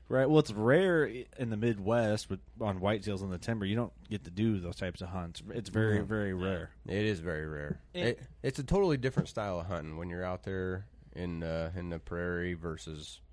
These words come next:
Speaker 2: versus here in the timber.
Speaker 3: You know,
Speaker 2: And
Speaker 3: it's, I, I, it's, I'm just kinda curious as, like, the guys that grew up, like, you know, out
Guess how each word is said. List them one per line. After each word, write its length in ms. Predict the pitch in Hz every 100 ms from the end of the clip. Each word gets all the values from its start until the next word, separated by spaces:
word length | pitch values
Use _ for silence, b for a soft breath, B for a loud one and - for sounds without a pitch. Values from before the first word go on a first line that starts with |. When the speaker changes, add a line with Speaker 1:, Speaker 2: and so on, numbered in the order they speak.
| b b b b b
Speaker 2:
versus 400 | 85 80 - 78
here 260 | 82 82 78
in 100 | 76
the 60 | 71
timber. 460 | 87 82 78 78 -
Speaker 3:
You 100 | 202
know, 120 | 180 160
Speaker 2:
And 40 |
Speaker 3:
it's, 200 | 87 - - - - - - -
I, 120 | 151 -
I, 60 | 165
it's, 260 | 147 156
I'm 160 | 147 165
just 160 | 185 -
kinda 160 | 185
curious 400 | - 147 147 143
as, 140 | 120 110
like, 160 | 110
the 80 | 107
guys 360 | 92 113 139 135
that 160 | 104
grew 260 | 92 107 104
up, 220 | 104 104
like, 260 | 101 92 82 -
you 120 | 101
know, 180 | 87 82
out 260 | 92 98